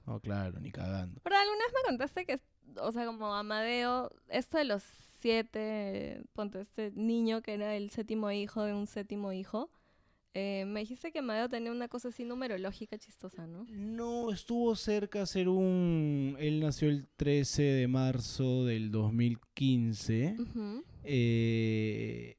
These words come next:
Speaker 1: estaba cerca a ser un... Bueno, eso es una cosa numerológica que yo, yo no, no la sé muy bien, pero me acuerdo que cuando nació se nos acercaron amigos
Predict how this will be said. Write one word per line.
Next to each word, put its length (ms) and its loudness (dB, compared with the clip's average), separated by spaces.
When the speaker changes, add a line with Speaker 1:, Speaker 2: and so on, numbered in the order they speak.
Speaker 1:
estaba 500 -2
cerca 1120 -2
a 40 -4
ser 280 -2
un... 500 -2
Bueno, 200 -2
eso 100 -6
es 120 -8
una 160 -2
cosa 220 -2
numerológica 800 2
que 140 -8
yo, 140 -2
yo 200 -4
no, 420 -4
no 160 2
la 100 2
sé 160 0
muy 220 4
bien, 240 4
pero 160 2
me 60 0
acuerdo 320 -2
que 60 -6
cuando 240 -2
nació 500 0
se 100 -8
nos 220 -6
acercaron 360 -2
amigos 480 0